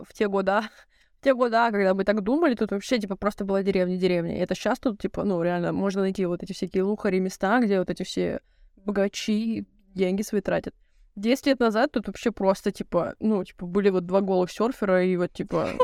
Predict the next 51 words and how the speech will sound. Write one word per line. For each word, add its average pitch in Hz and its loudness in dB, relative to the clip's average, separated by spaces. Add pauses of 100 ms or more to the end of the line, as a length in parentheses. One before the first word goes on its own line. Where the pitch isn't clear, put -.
и - -4
все. - -4
<laughs> - 2
Кроме 202 2
них 208 -2
никого 202 0
больше 226 0
не 196 2
было. - 0 (800)
Поэтому 104 2
интересно, 107 2
как 98 2
у 208 0
нас 190 0
сложилось. 208 2
Я 214 6
думаю, 226 2
из-за 214 0
перелета 220 2
у - 2
нас 180 0
сложилось 196 0
такое 190 -2
ощущение. 220 -2 (320)
Но 220 2
видишь, 381 4
чтобы 269 2
сюда 247 2
полететь, 240 -2 (180)
типа, - -8
чтобы 233 -2
тут 220 -4
прожить, 220 -2 (200)
типа, 214 -2
тебе 208 0
же, 208 -2
ну, 226 2
реально 220 4
деньги 208 2
нужны 196 -2
были 180 -2
тогда, 202 0
когда 196 0
интернета 202 -2
не 190 2
было, 180 2
нельзя 185 0
же 233 -2
было 202 0
удаленно 185 0
работать. 175 -2